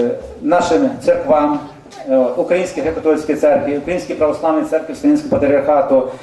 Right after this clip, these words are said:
ось, е, Римо-католицьким церквам, Сан-Жорж де Ройош, е, Сан-Жоао Євангеліста, а також, е, Сан-Домінгуш де Бенфіка.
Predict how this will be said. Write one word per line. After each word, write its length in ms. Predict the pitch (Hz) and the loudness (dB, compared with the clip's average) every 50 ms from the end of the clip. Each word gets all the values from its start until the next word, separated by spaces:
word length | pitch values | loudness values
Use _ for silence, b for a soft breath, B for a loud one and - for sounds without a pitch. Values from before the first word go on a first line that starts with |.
| B B B B B - | B B B B B -6
ось, 400 | - 302 - 294 - - - - | 0 2 2 2 2 0 -4 -8
е, 420 | - 139 139 135 131 - 127 240 254 262 - - - - - - - - | -6 -2 2 4 4 4 4 2 0 -4 -8 -12 -16 -20 -20 -20 -18 -8
Римо-католицьким 920 | - 143 - 196 196 185 185 180 185 190 180 165 - - - 160 147 131 127 - - - - - - | -2 0 2 2 2 2 2 4 4 4 4 4 2 2 0 0 0 -2 -2 -6 -10 -16 -20 -20 -6
церквам, 600 | - 170 151 - 143 151 151 135 123 110 107 - - - - | -2 -2 -2 0 0 0 2 2 2 0 -4 -6 -10 -12 -4
Сан-Жорж 440 | - - 175 - - - - - 165 156 139 | -2 0 0 0 0 0 0 0 0 0 0
де 180 | 151 156 143 127 | 2 4 4 4
Ройош, 400 | 147 160 160 147 135 123 110 - - B B B B B - 269 - | 4 4 4 2 2 0 -2 -4 -6 B B B B B -14 -8 -4
е, 340 | - 262 262 131 131 131 123 123 123 - | -2 0 0 0 0 -2 -2 -4 -6 -6
Сан-Жоао 800 | - - 180 - - - 156 160 165 165 160 156 147 139 135 131 135 143 | 0 2 2 2 2 2 2 4 4 4 4 4 4 4 2 2 0 -4
Євангеліста, 920 | 143 151 147 139 127 147 151 160 160 - - - 131 117 - - - - B B B B B B B B | -6 -4 -2 -2 0 2 2 2 0 0 0 0 2 2 2 0 -2 -6 B B B B B B B B
а 120 | - 139 - | -6 -2 0
також, 320 | 262 - - 269 269 269 - - - 147 139 | 0 2 4 4 4 4 2 -2 -6 -4 0
е, 200 | 135 131 254 - | 0 0 0 0
Сан-Домінгуш 580 | - 175 175 - 156 151 160 160 - 151 143 | 0 0 0 0 -2 -4 -4 -4 -6 -6 -6
де 80 | - 139 | -4 -4
Бенфіка. 600 | 135 135 - - 139 131 - - 113 - - | -4 -4 -2 0 0 0 2 2 0 0 0